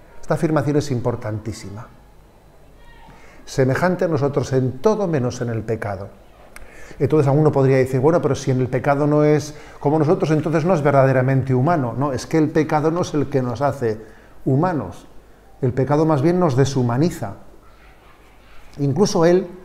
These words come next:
tomando nuestra condición humana con todas las consecuencias, hasta quiso también experimentar la tentación. Fue tentado, ¿eh?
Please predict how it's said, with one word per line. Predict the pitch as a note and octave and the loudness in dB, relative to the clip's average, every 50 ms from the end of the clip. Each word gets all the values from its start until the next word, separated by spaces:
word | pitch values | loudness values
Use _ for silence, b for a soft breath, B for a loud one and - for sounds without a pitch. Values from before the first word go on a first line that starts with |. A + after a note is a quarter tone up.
| B B B B B B | B B B B B B
tomando | - A#2 A#2 D3 E3 E3+ D#3 C3+ C3+ | -6 -2 2 4 4 4 6 4 4
nuestra | B2+ C3 B2+ - - B2 A#2+ - | 4 2 0 0 -2 -4 -4 -2
condición | B2 B2 B2 A#2+ A#2+ - D#3+ D3+ | -2 -2 -2 -2 0 0 0 2
humana | C#3+ C#3 C#3+ C#3+ C3+ - | 2 2 2 0 -2 -2
con | - G#2+ A2+ A2 | -2 -4 -2 0
todas | F3+ D#3 D#3+ D3+ | 0 0 2 2
las | D#3+ C#3 - | 0 0 0
consecuencias, | - D#3+ C#3+ A2 C#3+ C3+ D3 D3 C#3 A#2+ D3 D#3 D#3 D#3 B B B B B B B B B B B | 0 0 2 2 2 4 4 4 4 4 0 -2 -2 -4 B B B B B B B B B B B
hasta | - D3 D3 - - - D#3 C#3 | 2 2 2 2 0 -2 -2 0
quiso | - F#3 F3+ - A3+ G3+ | 0 -2 -2 0 -2 2
también | - F#3 F3 F#3 F#3+ F#3 | 2 2 2 2 2 2
experimentar | F3+ F#3 - - F3+ E3 D#3+ C#3+ C#3+ D3 C#3+ C#3 F#3 F3+ F#3 | 0 0 2 0 0 2 2 2 2 0 0 0 -2 -2 0
la | F#3 F3+ - | 0 0 0
tentación. | - D3+ C#3 C3+ B2+ C3 C3+ A#2 G2+ - - E3+ E3+ D3 A#2+ G#2+ A2 - - - - - - - - - - - - - - - - - - - - - - - | 2 2 2 2 0 0 -2 -4 -4 -2 -2 -2 -2 -2 -4 -8 -12 -16 -20 -20 -20 -20 -20 -20 -20 -20 -20 -20 -20 -20 -20 -20 -20 -20 -20 -20 -20 -20 -20 -16
Fue | - - F3 F3+ | -4 2 2 2
tentado, | F3+ F3+ E3+ D#3 D3 B2+ C3+ E3+ F3+ E3+ A#2 G2+ E2+ D2+ - - - - - - - - - - | 4 4 2 2 2 0 0 0 0 0 0 -4 -8 -10 -12 -18 -20 -20 -20 -20 -20 -20 -16 -14
¿eh? | B2 C3+ | -14 -12